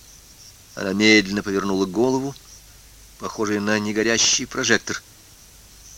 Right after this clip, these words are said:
Какое-то время во всем ресторане не было слышно ни звука, по крайней мере, Лорел ничего не слышала. "Он там", — наконец сказала Дайна и показала в сторону кассового аппарата.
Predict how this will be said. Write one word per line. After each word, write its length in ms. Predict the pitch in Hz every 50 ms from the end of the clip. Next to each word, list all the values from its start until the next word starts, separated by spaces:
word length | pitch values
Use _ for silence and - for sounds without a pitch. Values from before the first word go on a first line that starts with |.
| - -
Какое-то 380 | - - - 101 98 92 98
время 260 | 98 95 104 104 98 98
во 80 | 98
всем 200 | - - 113 104
ресторане 560 | 98 98 98 - - - 98 107 101 95 92
не 140 | 92 101 104
было 140 | 101 101 98
слышно 320 | - - 123 - - 113
ни 140 | 95 95 101
звука, 580 | 95 - - - - - 143 160 - - 104 80 -
по 80 | - 98
крайней 260 | - - 101 101 98
мере, 200 | 95 101 98 95
Лорел 440 | 90 90 90 95 107 123 127 127 131
ничего 400 | 135 139 139 - - - 135 131
не 80 | 120 120
слышала. 420 | - - - 135 - - 123 107 - - - - - - - - - - - - - - -
"Он 380 | - 135 147 151 156 156 151 147 - - - - - - - - - - - - - - -
там", — 320 | - 135 147 143 127 123 120 - - - - - - - - - - - - - - - - - - - -
наконец 340 | - - - 90 92 90 87
сказала 300 | - 101 95 92 92 90
Дайна 400 | 90 98 110 127 143 147 151 - - - - - - - - - - -
и 40 | -
показала 320 | - - - 92 95 95 92
в 60 | -
сторону 300 | - 107 104 104 113 110
кассового 560 | - 104 101 101 - - - 92 104 104 104
аппарата. 420 | 104 - 107 107 95 92 - -